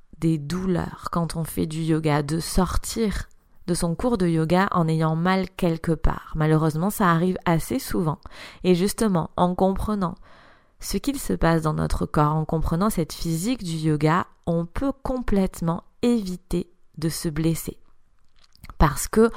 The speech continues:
on commence à comprendre ce qu'il se passe dans les postures de yoga. On commence à comprendre pourquoi le prof me demande de me positionner comme ci ou comme ça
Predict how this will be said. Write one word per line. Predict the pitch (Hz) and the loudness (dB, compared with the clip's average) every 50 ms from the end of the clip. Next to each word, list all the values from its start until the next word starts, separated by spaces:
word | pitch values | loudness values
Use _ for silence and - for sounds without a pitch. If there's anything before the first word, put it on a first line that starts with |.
| - - - - - - - | -8 -16 -16 -18 -18 -10 -2
on | - 175 170 | -2 0 0
commence | - 196 226 254 - 220 | 0 -2 -2 -2 0 0
à | 185 175 | 0 0
comprendre | - 190 190 185 - - - 254 262 247 | 0 -2 -2 0 0 0 0 0 -2 -2
ce | - - 190 | -4 -4 -6
qu'il | 185 - - 220 214 | -4 -4 -6 -8 -6
se | - - - 190 | -8 -6 -6 -6
passe | 175 - _ - 220 208 175 160 - - - - - | -6 -4 _ 0 0 0 -2 -6 -8 -10 -12 -10 0
dans | 165 165 165 | 2 2 4
les | 170 165 160 | 4 0 0
postures | - - 165 160 151 - - 175 165 170 | 0 0 0 0 -2 -4 -4 -2 -2 0
de | 151 151 | 0 0
yoga. | 147 151 147 151 143 139 - - _ - - - - - - - - | 0 0 0 0 -2 -2 -4 -6 _ -20 -20 -20 -20 -20 -20 -8 -4
On | 170 165 160 | -2 -2 0
commence | - 175 160 175 220 247 - | 0 0 0 0 0 0 0
à | 196 175 | -2 -2
comprendre | - - 170 165 - - - 233 226 214 - _ _ | -2 -2 -2 -2 -2 -2 -2 -4 -4 -6 -10 _ _
pourquoi | - - 311 294 - - - - - - 180 170 175 - - - - - - - - | -6 -4 -4 -4 -4 -6 -8 -6 -2 0 2 2 0 -2 -8 -18 -20 -20 -20 -10 -2
le | 180 175 180 170 | 0 0 2 2
prof | - - - 202 220 220 - - | 2 4 4 4 2 2 0 -2
me | 196 170 165 | -2 -2 -2
demande | 160 160 156 160 180 208 226 220 202 175 - - - - - - - | 0 0 0 0 0 -2 -2 -4 -4 -6 -8 -12 -16 -20 -20 -6 -2
de | 180 175 | 0 2
me | 170 170 170 | 2 2 0
positionner | 165 - 185 185 170 175 185 180 - 208 208 196 170 160 - - - _ | 0 2 2 2 2 0 -4 -4 -2 -2 -2 -2 -2 -4 -6 -8 -2 _
comme | 208 196 202 | 0 0 0
ci | 190 - - - 180 175 - - - - _ - - | -2 -4 -6 -8 -8 -10 -10 -16 -20 -20 _ -6 -6
ou | 220 | -4
comme | 208 - 190 196 190 185 | 0 2 2 2 2 0
ça | - - 180 - | -2 -4 -4 -6